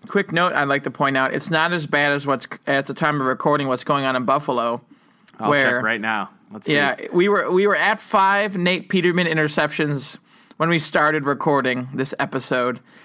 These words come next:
Speaker 1: The second
Speaker 2: Six
Speaker 1: half
Speaker 2: of,
Speaker 1: just
Speaker 2: <laughs> six of fourteen, sixty-six yards, five interceptions for Nathan
Speaker 1: He's thrown
Speaker 2: Peterman.
Speaker 1: fourteen passes and five have been picked off. And that's just, the, the number could go up.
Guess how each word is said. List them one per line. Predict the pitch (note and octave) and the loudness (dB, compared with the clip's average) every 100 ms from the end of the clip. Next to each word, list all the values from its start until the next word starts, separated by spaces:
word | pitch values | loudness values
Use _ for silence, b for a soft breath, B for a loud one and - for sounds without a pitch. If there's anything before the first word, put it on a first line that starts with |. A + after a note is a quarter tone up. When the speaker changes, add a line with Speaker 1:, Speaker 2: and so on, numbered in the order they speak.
| B B | B B
Speaker 1:
The | D3 | -2
second | G#3+ G3 - | 0 0 2
Speaker 2:
Six | F#3 | 2
Speaker 1:
half | E3 | 0
Speaker 2:
of, | - | -2
Speaker 1:
just | F3 E3 A#2 - - | -2 -2 -6 -14 -20
Speaker 2:
<laughs> | - - | -20 -16
six | - F#3+ F#3 | -6 -4 -2
of | F#3 | -4
fourteen, | F3 E3+ E3 E3 D3+ | -4 -6 -6 -6 -6
sixty-six | - C#3+ D3 B2 C3+ C3+ | -4 -6 -6 -4 -4 -2
yards, | A#2+ A#2 G2 | -2 -2 -2
five | A#2+ A2+ | -2 -2
interceptions | G#2+ G2 G2 F#2 F#2 - _ _ _ _ _ _ _ _ _ - | -4 -8 -8 -10 -12 -18 _ _ _ _ _ _ _ _ _ -14
for | C3 | -10
Nathan | A2+ G3+ | -8 -4
Speaker 1:
He's | F3 - | -2 2
thrown | G3 F3+ | 2 2
Speaker 2:
Peterman. | - | 0
Speaker 1:
fourteen | E3+ F3 F3 G#3+ F#3 | 2 2 0 -2 -2
passes | - D#3+ D3 D3 D3 C#3+ | 0 0 0 0 -4 -4
and | C3 | -6
five | - C#3 C3+ C3 | -2 0 0 -2
have | B2+ | -4
been | C3 | -4
picked | A2+ A#2 - | -4 -6 -6
off. | D#2 A1+ - _ b b b b b b b b b - | -6 -8 -16 _ b b b b b b b b b -2
And | E3+ | 2
that's | G3+ A#3+ | 0 0
just, | C4+ - - | -4 -4 -10
the, | - E3 E3+ | -6 -4 -2
the | F3 F#3+ | 0 2
number | F#3+ B3 A#3+ | 2 2 0
could | - A3 F3+ | 0 -2 0
go | D#3+ C#3+ | 0 0
up. | C#3 | -2